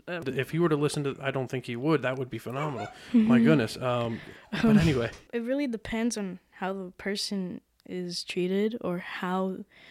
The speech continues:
Speaker 1: they want to be treated. So you have to be kind and try to be respectful to others, not try to be cocky and think you're better than others. And you have to keep your feet on the ground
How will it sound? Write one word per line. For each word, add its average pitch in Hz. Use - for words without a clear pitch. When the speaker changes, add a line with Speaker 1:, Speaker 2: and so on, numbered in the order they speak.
Speaker 1:
they 180
want 180
to 190
be 185
treated. 190
So -
you 220
have 240
to 226
be 214
kind 220
and 196
try -
to 226
be 226
respectful 208
to 190
others, 208
not 226
try 240
to 233
be 208
cocky 202
and 196
think 196
you're 185
better 180
than 180
others. 180
And 180
you 196
have 202
to -
keep 208
your 175
feet 208
on 180
the 180
ground 185